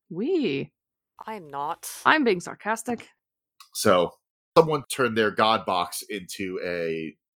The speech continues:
Speaker 1: Bad box.
Speaker 3: a zombie factory.
Speaker 1: A zombox, if you will.
Speaker 3: A zombox.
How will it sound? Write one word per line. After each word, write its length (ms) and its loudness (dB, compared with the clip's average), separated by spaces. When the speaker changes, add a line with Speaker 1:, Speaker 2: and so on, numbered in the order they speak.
Speaker 1:
Bad 220 0
box. 560 -8
Speaker 3:
a 120 0
zombie 400 2
factory. 580 -4
Speaker 1:
A 40 -2
zombox, 720 2
if 140 -10
you 80 -8
will. 360 -10
Speaker 3:
A 60 0
zombox. 760 0